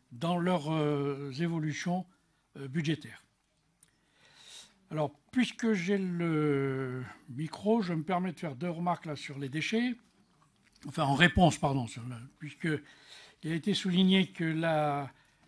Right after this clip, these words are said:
la, l'augmentation, euh, importante là, sur le fonctionnement est due à ce qu'il y a été mis six millions d'euros de provisions pour les investissements des prochaines années.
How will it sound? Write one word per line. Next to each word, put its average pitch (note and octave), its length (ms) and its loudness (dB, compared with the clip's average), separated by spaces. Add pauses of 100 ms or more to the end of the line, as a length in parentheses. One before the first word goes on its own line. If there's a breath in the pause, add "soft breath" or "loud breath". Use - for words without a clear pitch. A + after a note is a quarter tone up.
(120)
la, D#3 400 -10 (120)
l'augmentation, E3+ 1080 0
euh, D3+ 80 2
importante F3+ 600 -2
là, D#3+ 100 -4
sur D#3+ 340 -8
le D#3 160 -2
fonctionnement E3+ 560 0
est D#3+ 120 0
due G3 260 0 (800 loud breath)
à F3 120 -4
ce - 120 -10
qu'il E3+ 160 -6
y E3+ 120 -2
a F3+ 280 4 (160)
été F#3 260 0
mis F3+ 200 4
six - 200 0
millions G3+ 320 4
d'euros E3+ 460 -2 (640 soft breath)
de C3+ 100 -6
provisions E3 640 -2
pour D3+ 200 -6
les D3 160 -2
investissements D#3 540 -2
des C#3+ 100 0
prochaines D3 420 -2
années. G3 300 0